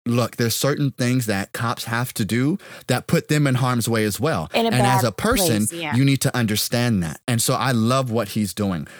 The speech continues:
Speaker 1: The issue that I had personally is that, and I think this is just based on his personal beliefs, that it's not inclusive of those of us who might be questioning or those of us who might have a different lifestyle than him, meaning the L G B T Q.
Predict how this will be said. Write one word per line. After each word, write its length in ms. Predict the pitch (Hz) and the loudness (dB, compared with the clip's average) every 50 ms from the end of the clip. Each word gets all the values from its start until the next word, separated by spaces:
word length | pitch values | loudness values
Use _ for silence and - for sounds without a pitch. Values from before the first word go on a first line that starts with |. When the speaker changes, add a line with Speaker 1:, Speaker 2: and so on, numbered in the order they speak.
| - - _ | -20 -10 _
Speaker 1:
The 160 | - 120 127 | 0 0 2
issue 240 | 156 156 - 131 117 | 2 2 2 0 0
that 160 | 110 104 101 - _ | 0 -2 -4 -4 _
I 220 | - 147 254 339 330 | -4 0 0 2 0
had 420 | 220 123 104 92 90 92 98 - | 0 -2 -2 -2 -2 -2 -4 -4
personally 500 | - - 156 165 180 - 139 123 110 107 - | -4 -4 -2 -2 0 0 0 0 0 0 0
is 200 | 110 107 98 87 | -2 -2 -2 -2
that, 380 | - 110 104 101 101 101 104 - - - - - - - | -2 -2 0 0 0 -2 -4 -6 -12 -20 -20 -20 -12 -4
and 140 | 143 143 170 | -2 0 0
I 60 | 180 | 0
think 180 | - 196 175 | 0 0 0
this 160 | 160 170 147 160 | 0 0 0 0
is 80 | 135 | 0
just 160 | 123 127 107 | 0 0 0
based 260 | - 131 127 131 - - | 0 0 0 0 0 0
on 120 | 127 117 | 0 2
his 180 | 123 120 104 - | 2 0 0 -2
personal 500 | - - 143 143 151 - - 151 151 151 | -4 -2 -2 0 0 0 0 0 0 0
beliefs, 460 | 143 151 147 147 147 165 175 - - | 0 0 0 2 2 0 0 -2 -2
that 220 | - 131 117 117 - | -2 0 0 0 0
it's 220 | 120 123 113 - | -2 -2 -2 0
not 300 | 123 123 120 123 123 - - _ _ _ _ _ _ _ _ - | -2 0 0 0 -2 -4 -8 _ _ _ _ _ _ _ _ -2
inclusive 760 | 113 107 101 - - - 147 156 160 - - 170 185 196 - - - - - - _ - | -2 0 0 -2 -2 0 0 2 2 0 0 0 0 -2 -4 -10 -20 -20 -20 -12 _ -2
of 180 | 120 110 92 | -2 -2 0
those 240 | 101 123 123 127 127 | 0 2 2 2 2
of 100 | 131 120 | 0 0
us 200 | 131 135 139 - | 0 0 0 -2
who 240 | - - 127 120 113 | -2 -2 0 0 2
might 500 | 107 104 104 110 110 120 127 123 - 110 90 | 2 2 2 2 0 0 -2 -2 -4 -4 -2
be 440 | 113 117 113 110 110 110 107 107 - - - - _ _ | 0 0 2 2 2 2 0 0 -2 -6 -16 -20 _ _
questioning 760 | - - - 143 139 - - - 147 147 147 151 165 180 196 - | -6 -2 0 0 0 0 -2 0 0 0 2 0 0 0 -2 -2
or 160 | - 117 113 107 | -2 -2 -2 0
those 260 | 98 120 120 120 120 | 0 0 0 0 0
of 80 | 113 | 0
us 140 | 120 117 - - | 0 -2 -2 -2
who 80 | 135 | -2
might 220 | 120 120 117 117 110 | 0 0 0 -2 -2
have 260 | 120 117 113 113 95 - | -2 -2 -2 -2 -2 -4
a 80 | 110 | -4
different 380 | 98 85 117 127 - - 104 92 | -2 0 -2 -2 -2 -2 -4 -2
lifestyle 420 | 104 107 113 - - 123 120 120 | -2 -4 -4 -4 -4 -4 -4 -2
than 140 | 123 127 120 | -2 -2 -2
him, 320 | 123 127 131 135 131 104 | 0 0 0 -2 0 0
meaning 300 | 104 110 113 110 113 110 | 0 0 0 0 0 0
the 100 | 95 95 - | -2 -2 -4
L 160 | 95 101 107 | -2 -2 -2
G 140 | 101 101 107 | -2 -2 -2
B 160 | 92 110 107 | -2 -2 -2
T 200 | 104 - - 104 | -2 -2 -4 -4
Q. 260 | 92 - - 127 135 | -4 -2 -2 -2 0